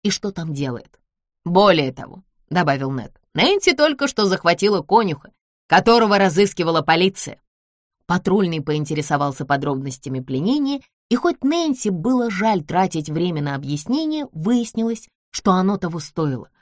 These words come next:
Полицейский не только не стал выписывать штраф, но и вызвался расчистить им оставшуюся дорогу. Через несколько минут они уже были на месте.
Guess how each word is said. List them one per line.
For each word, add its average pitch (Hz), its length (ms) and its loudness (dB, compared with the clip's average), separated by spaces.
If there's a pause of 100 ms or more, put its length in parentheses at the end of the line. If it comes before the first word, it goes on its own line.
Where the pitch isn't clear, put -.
(140)
Полицейский 202 640 2
не 151 140 -2
только 220 380 0
не 330 120 -4
стал 180 240 -2
выписывать 151 540 -4
штраф, - 340 -8 (340)
но 190 100 4
и 208 120 6
вызвался 214 640 0
расчистить 190 760 -4
им 156 140 -2
оставшуюся 135 640 -6
дорогу. 131 420 -6 (360)
Через 190 340 2
несколько 151 500 -4
минут 185 340 -2 (260)
они 226 200 4
уже 214 260 0
были 185 260 0
на 170 180 -4
месте. 131 440 -8